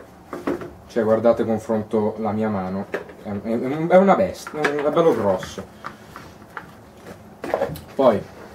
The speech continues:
procediamo. Allora,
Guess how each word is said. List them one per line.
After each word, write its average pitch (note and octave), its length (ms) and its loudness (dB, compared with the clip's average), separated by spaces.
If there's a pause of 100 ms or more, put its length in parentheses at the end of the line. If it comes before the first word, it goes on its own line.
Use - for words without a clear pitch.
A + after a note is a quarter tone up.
(260)
procediamo. B2+ 760 0 (4000)
Allora, D#3 420 8